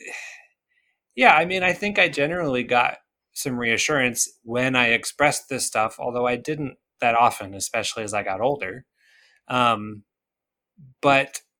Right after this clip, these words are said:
I think it kind of fits with the other things of, like, I didn't know it then, but, like,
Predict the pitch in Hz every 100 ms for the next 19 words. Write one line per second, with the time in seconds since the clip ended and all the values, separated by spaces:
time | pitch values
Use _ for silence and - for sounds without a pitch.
0 | _ 127 127 160 151 180 - 139 131 123
1 | 127 120 123 107 110 113 147 117 - 104
2 | 101 104 101 - 104 104 101 _ _ _
3 | _ _ _ _ _ _ _ _ - -
4 | - 127 127 143 131 117 110 110 143 165
5 | 147 151 156 170 143 127 120 117 117 -